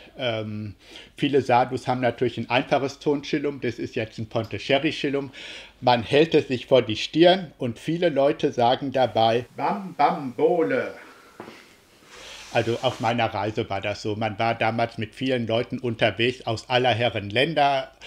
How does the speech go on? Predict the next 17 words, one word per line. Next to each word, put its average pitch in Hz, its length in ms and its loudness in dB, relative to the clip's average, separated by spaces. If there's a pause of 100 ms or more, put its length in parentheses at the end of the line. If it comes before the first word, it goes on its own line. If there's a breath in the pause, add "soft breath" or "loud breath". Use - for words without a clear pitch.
(320 loud breath)
Es 127 240 -2
war 117 160 2
eine 110 320 -4
tolle 120 380 2
Sache, 95 320 -6
es 113 180 -8
war 117 140 -2
eine 113 260 -4
tolle 123 300 0
Gesellschaft. 107 760 -4
Ich - 160 -14
bin 127 160 -2
damals 117 760 -2 (360)
spontan 131 720 0
nach 110 380 -2
Istanbul 156 560 0
geflogen, 170 580 -4